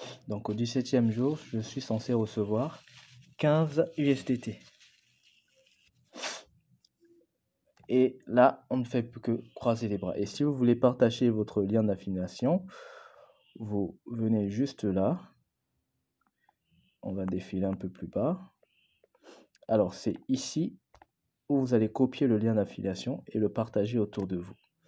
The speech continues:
Alors, merci encore, nous voici à la fin de cette vidéo. Si cette vidéo vous a aidé à comprendre un peu plus clair Yunus, euh, Looptify, j'ai, j'apprécierais beaucoup que vous me lâchiez un j'aime et que vous laissiez aussi un commentaire sur ce que,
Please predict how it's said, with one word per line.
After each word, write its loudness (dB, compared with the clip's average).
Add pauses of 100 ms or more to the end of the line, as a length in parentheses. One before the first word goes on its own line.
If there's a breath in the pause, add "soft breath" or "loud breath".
(840 loud breath)
Alors, 4
merci 4
encore, 4
nous 0
voici 2
à 6
la 4
fin 0
de 2
cette -2
vidéo. 2 (320 loud breath)
Si 2
cette 2
vidéo 4
vous 2
a 6
aidé 4
à 4
comprendre -4
un -2
peu -8
plus -10
clair 0 (100)
Yunus, -2
euh, -2
Looptify, 0 (280 loud breath)
j'ai, 0 (120)
j'apprécierais 0
beaucoup -4
que -2
vous 0
me 0
lâchiez 0
un 0
j'aime 0 (300 soft breath)
et -2
que -4
vous -2
laissiez 2
aussi 0
un 4
commentaire -2
sur -12
ce -12
que, -4